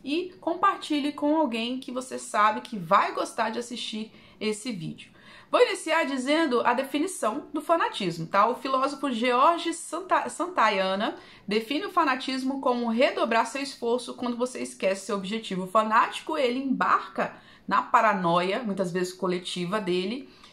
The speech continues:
e esquece o objetivo principal pelo qual ele começou a se interessar por aquela pessoa, por aquele assunto,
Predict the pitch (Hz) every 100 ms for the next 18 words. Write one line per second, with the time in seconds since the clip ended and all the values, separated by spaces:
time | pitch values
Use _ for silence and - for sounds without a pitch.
0 | - - 285 359 - 277 381 427 320 302
1 | 294 277 269 269 254 240 220 262 359 311
2 | 339 359 302 339 415 403 392 392 392 320
3 | 320 302 285 269 262 233 226 214 196 175
4 | - 247 233 220 202 202 - 247 240 196
5 | 160 - 233 226 220 208 208